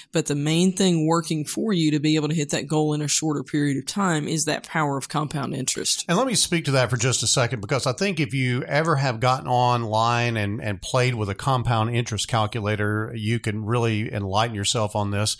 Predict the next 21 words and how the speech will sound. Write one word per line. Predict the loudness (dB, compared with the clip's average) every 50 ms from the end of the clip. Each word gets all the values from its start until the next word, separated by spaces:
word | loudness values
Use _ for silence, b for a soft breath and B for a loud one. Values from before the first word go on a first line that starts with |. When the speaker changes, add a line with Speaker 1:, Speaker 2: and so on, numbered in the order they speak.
| -4 -2
Speaker 1:
Oh, | -2 -2
yeah. | -2 -2 -6 -8 -2
Speaker 2:
Uh, | -2 -2 0 0 -2 -2 0 2
on | 2 2
the | 2 0
front | -2 -2 2 2 4 4 4 4
end | 4 4 2 0
of | 2 2 2 2 2
your | 0 0 0
life | 2 4 4 4 4 2 0 -2 -4 -6 -10 -8
is | -6 -2 -2 0 0 -2 -4 -2
when | 0 0 2 2 2 2 0 0 -2 -6
the | -8 -4 -4 -4
power | -4 -4 -2 0 2 2 4 4 2 2
of | 0 0
compound | 0 0 0 2 0 0 0 0 0 0
interest | 0 -2 -2 -4 -4 -4 -4 -4
really | -6 -6 -2 0 0 0 2 0 0 0
does | 0 0 2 2 2 0 0
take | -2 -2 -2 -2 0
hold. | 0 0 0 0 -2 -4 -8